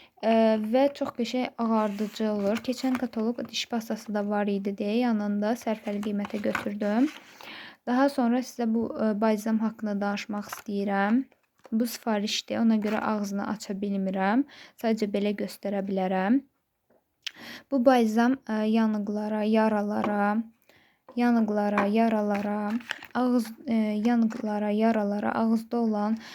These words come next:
e, uçuqlara, səpkilərə, ekzemalı dərlərə, e, daha sonra, e,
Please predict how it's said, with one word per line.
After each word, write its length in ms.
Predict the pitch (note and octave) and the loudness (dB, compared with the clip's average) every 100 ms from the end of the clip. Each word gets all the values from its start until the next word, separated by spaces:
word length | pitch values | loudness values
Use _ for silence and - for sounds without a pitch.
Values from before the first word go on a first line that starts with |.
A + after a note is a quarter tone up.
| - - | -20 -8
e, 140 | G#3+ G#3+ A3 - A#3 | -2 2 0 -2 -12
uçuqlara, 680 | - B3 - A3 G#3 G#3 G#3 | -8 -6 -2 0 2 2 0
səpkilərə, 720 | - A3+ - A3 G#3 G3+ G#3+ - | -2 -4 -4 -2 0 0 0 0
ekzemalı 680 | A3+ A3+ A#3 A3 G#3 G3+ G3 | 0 2 6 6 4 0 -2
dərlərə, 640 | G#3+ G#3 G3+ G3 G3 G3+ G3 A3 - _ _ - - _ - | -2 -2 0 0 0 0 0 0 -6 _ _ -20 -20 _ -2
e, 160 | A3 A3 A3 | 2 4 4
daha 220 | A#3 B3+ | 4 2
sonra, 500 | - A3+ G#3 G3+ G3+ - - - - | 0 0 2 0 0 -4 -16 -20 -14
e, 240 | - A#3 | -4 0